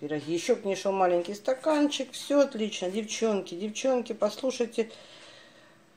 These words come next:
Может быть, не очень мудрую, но жизнь повидавшую тётку. Берите всё обычное, простое, что потом можно будет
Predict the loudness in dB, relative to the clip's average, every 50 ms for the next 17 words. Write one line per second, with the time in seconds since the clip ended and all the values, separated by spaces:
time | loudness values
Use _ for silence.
0 | _ _ _ _ 6 6 6 6 8 6 4 6 6 6 6 6 6 4 4 4
1 | 4 6 6 4 4 4 2 2 4 4 4 4 2 2 0 2 2 2 2 2
2 | 2 2 4 4 4 4 6 6 6 6 4 2 -2 -4 -4 -2 0 0 -2 -2
3 | -4 -8 -8 -8 -8 -10 -10 -6 -4 0 2 2 2 2 0 0 0 -2 -2 -4
4 | -4 -4 -4 -6 -4 -2 -2 -2 -2 -4 -6 -10 -16 -20 _ _ _ _ _ _
5 | -20 _ _ _ -20 -20 -20 _ _ -8 -2 0 0 0 2 0 0 0 0 0
6 | -2 -2 -2 -2 -2 -4 -4 -4 -4 -2 -2 -2 -4 -6 -10 -4 0 4 4 6
7 | 6 6 4 0 -2 -4 -6 -4 -2 -4 -2 0 0 2 2 0 0 0 -2 -2
8 | -2 0 -2 -2 -2